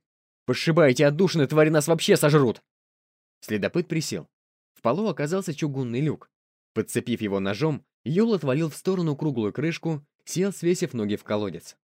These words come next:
«Сюда все слушайте! По скобам за мной спускаетесь! Дальше по трубе, она наискось под уклон идет, ползти придется! Бошки не подымать, зад не отклячивать! Наросты белые увидите по стенкам, не трогать!» «Жжется-то как!» —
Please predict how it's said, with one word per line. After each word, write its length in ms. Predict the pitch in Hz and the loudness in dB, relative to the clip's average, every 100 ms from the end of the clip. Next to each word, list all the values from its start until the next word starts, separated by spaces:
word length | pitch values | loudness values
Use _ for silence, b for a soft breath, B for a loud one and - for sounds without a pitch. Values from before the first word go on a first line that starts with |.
| _ _ | _ _
«Сюда 380 | - 107 127 123 | -4 2 4 4
все 180 | - 120 | 4 0
слушайте! 580 | 139 127 123 95 - - _ _ _ | 2 0 -2 -4 -8 -10 _ _ _
По 100 | - | -12
скобам 400 | 104 127 123 139 | -6 -4 -2 -2
за 100 | 123 | -2
мной 180 | 135 139 | 0 -2
спускаетесь! 680 | - 120 - 110 87 82 - _ _ _ - | -2 -6 0 0 0 -6 -12 _ _ _ -2
Дальше 380 | 104 139 151 | 2 2 0
по 100 | 139 | -2
трубе, 440 | 135 147 123 95 - - | 0 0 0 -2 -8 -4
она 240 | 113 135 | 0 2
наискось 400 | 147 156 147 127 | 2 0 -2 -4
под 160 | 143 147 | -2 -2
уклон 300 | 151 120 104 | 0 0 2
идет, 220 | 98 - | 0 0
ползти 340 | 110 - 170 | -2 2 0
придется! 500 | 120 110 98 - - _ _ _ _ - | 2 0 0 -4 -16 _ _ _ _ -10
Бошки 440 | 87 135 139 123 | 2 2 2 -2
не 160 | 110 123 | -2 0
подымать, 540 | 131 131 131 101 87 | 0 0 0 -2 -4
зад 280 | 107 135 135 | -2 -2 0
не 80 | 131 | -2
отклячивать! 720 | 123 139 127 107 90 76 _ _ b | 0 0 0 -2 -8 -14 _ _ b
Наросты 460 | 101 131 170 180 170 | -2 2 2 4 2
белые 320 | 151 143 131 | 2 2 2
увидите 340 | 127 123 107 | 2 -2 -2
по 100 | 107 | -4
стенкам, 480 | 117 127 107 101 98 | -2 0 0 0 0
не 120 | 113 | 2
трогать!» 580 | 123 143 135 107 95 - _ _ _ _ _ | 2 4 4 4 -2 -10 _ _ _ _ _
«Жжется-то 680 | - 127 294 233 - 160 170 | -14 -8 0 0 2 -2 -2
как!» — 340 | 185 147 - | 2 0 0